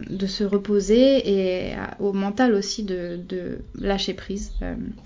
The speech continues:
et donc, de, de laisser aller, euh, une partie de, de cette charge mentale. Et avec la,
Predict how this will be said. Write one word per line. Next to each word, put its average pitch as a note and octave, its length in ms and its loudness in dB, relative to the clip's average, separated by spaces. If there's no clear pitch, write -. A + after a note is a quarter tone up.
et G3 80 0
donc, G#3 180 2
de, F#3+ 160 2
de F#3+ 160 2
laisser G#3 280 4
aller, G3 280 4
euh, C3 100 -4
une A#3 160 10
partie G#3+ 320 2
de, G3+ 280 4
de G3 100 0
cette G3+ 200 -2
charge G3 240 -2
mentale. G#3+ 520 2
Et F#3+ 280 0
avec G3+ 380 0
la, F#3 320 -2